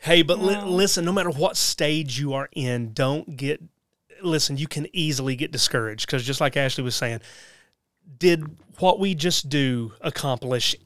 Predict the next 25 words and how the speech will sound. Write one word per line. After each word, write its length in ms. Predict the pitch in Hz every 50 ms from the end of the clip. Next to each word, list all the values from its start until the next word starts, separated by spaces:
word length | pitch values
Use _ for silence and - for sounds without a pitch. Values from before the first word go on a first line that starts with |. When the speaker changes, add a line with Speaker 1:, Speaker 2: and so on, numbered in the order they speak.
| -
Speaker 1:
anything? 640 | - 127 117 123 117 - - 139 151 - - - 147 -
Speaker 2:
<laughs> 340 | 269 233 - _ 269 - 156
Speaker 1:
Because 540 | 143 131 - 147 127 123 123 123 120 - - - - _
this 320 | - 123 117 151 202 - -
one 120 | 226 214 208
was 140 | 202 196
screaming, 580 | - - - - 160 156 151 147 147 147 147 143
this 200 | 135 156 165 -
one 120 | 202 185 190
was 120 | 190 180 -
throwing 340 | - 180 175 165 165 160 151
food, 320 | - - 147 135 131 131 127
this 180 | 147 175 - -
one 120 | 196 196
was 120 | 185 156 170
over 180 | 175 175 170
here 140 | 156 160 170 156
rolling 260 | 156 156 170 170 156
around 200 | 156 165 160 160
on 60 | 147
the 60 | 156
floor. 400 | - - 165 165 147 127 113 - - - - - - - - - - _ _ _ _ _ _ _ _
I 100 | - 151
promise 760 | 156 - - - - 180 180 185 190 196 196 185 147 - - 135
you 180 | 110 98 92